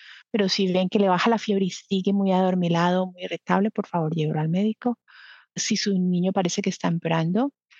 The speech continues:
o si el niño tiene menos de dos años y la fiebre persiste por más de veinticuatro horas, o si el niño tiene más de dos años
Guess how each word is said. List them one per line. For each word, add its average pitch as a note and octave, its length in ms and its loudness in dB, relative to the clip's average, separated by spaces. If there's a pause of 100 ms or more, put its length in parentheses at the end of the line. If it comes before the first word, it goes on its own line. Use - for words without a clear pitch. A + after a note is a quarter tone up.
(280)
o G3+ 400 2
si F#3+ 880 0
el G3 160 0
niño F#3+ 220 2
tiene A3 240 0
menos G#3 300 0
de G3+ 80 0
dos F#3 260 0
años G3 400 0
y G3+ 120 0
la F#3 120 2
fiebre F3 400 -2
persiste - 480 -6
por F#3+ 260 -2
más E3 140 0
de F3+ 100 -2
veinticuatro F3 680 -2
horas, A#3 360 -2 (380)
o C4+ 120 0
si A#3 120 0
el G3+ 60 2
niño F#3+ 240 2
tiene F#3+ 260 2
más A3+ 440 2
de G3 120 0
dos E3+ 240 -2
años D#3+ 320 -4